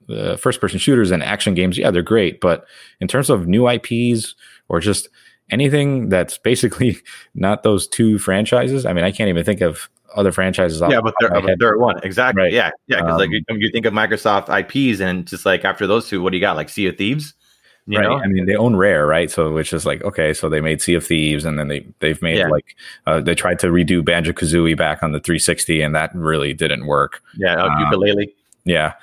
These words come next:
Speaker 1: Uh, well, Yooka-Laylee was, uh, it's actually made by people that used to be on, on Rare that made Banjo-Kazooie,
Speaker 2: Mm.
Speaker 1: and then they
Speaker 2: Yeah.
Speaker 1: went
Speaker 2: Trying
Speaker 1: off
Speaker 2: to get
Speaker 1: and
Speaker 2: their own thing, didn't work out.
Speaker 1: Right. But, I mean, not to make this, uh, you know, obviously this,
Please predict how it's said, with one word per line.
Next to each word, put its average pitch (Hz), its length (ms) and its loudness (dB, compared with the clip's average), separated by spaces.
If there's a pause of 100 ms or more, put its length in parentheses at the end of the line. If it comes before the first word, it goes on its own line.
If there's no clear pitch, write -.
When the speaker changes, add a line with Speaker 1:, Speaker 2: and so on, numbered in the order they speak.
(260)
Speaker 1:
Uh, 82 340 0
well, 110 160 4
Yooka-Laylee 117 480 4
was, 82 220 -2
uh, 90 380 0
it's 73 120 -2
actually 92 240 -2
made 87 220 -2
by 78 120 0
people 90 280 0
that 78 140 0
used 95 300 0
to 90 80 -2
be 76 380 -2 (420)
on, 73 500 -2 (120)
on 78 200 -2
Rare 78 480 2
that - 120 -4
made 76 160 -2
Banjo-Kazooie, 82 440 -2
Speaker 2:
Mm. 78 300 -2 (100)
Speaker 1:
and 78 140 -8
then 78 140 -2
they 78 100 0
Speaker 2:
Yeah. 95 140 0 (340)
Speaker 1:
went 85 140 2
Speaker 2:
Trying - 0 -
Speaker 1:
off 123 100 2
Speaker 2:
to 107 40 0
get 104 60 -2
Speaker 1:
and 101 80 0
Speaker 2:
their 101 60 2
own 101 160 0
thing, 98 120 -4
didn't 95 180 -2
work 90 160 -2
out. 107 240 0 (100)
Speaker 1:
Right. 82 240 2 (380)
But, 90 280 0 (280)
I 139 40 2
mean, 135 240 4
not 165 220 0
to 135 100 0
make 101 200 0
this, - 340 -2
uh, 76 160 -2 (160)
you 92 80 -6
know, - 80 -2
obviously 90 360 2
this, 78 260 -2